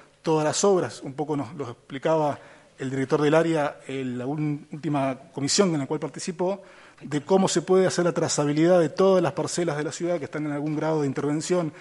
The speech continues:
en curso, aprobadas o demoradas, y obviamente georreferenciar mejor la información y la carga de datos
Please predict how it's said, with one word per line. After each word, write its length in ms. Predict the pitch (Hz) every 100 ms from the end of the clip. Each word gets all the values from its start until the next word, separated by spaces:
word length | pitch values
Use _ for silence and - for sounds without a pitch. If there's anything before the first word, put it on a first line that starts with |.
| - -
en 180 | 151 131
curso, 500 | 156 156 - 147 -
aprobadas 760 | 151 151 147 151 143 135 120 - - _
o 120 | 135
demoradas, 640 | 135 143 165 170 170 180 - - - _
y 320 | 147 151 180 -
obviamente 400 | 156 151 156 156
georreferenciar 800 | - 147 135 - 131 143 - 160
mejor 300 | 156 - 156
la 60 | 147
información 420 | 147 143 - 170
y 40 |
la 80 | 131
carga 240 | 143 143 147
de 100 | 143
datos 420 | 143 151 156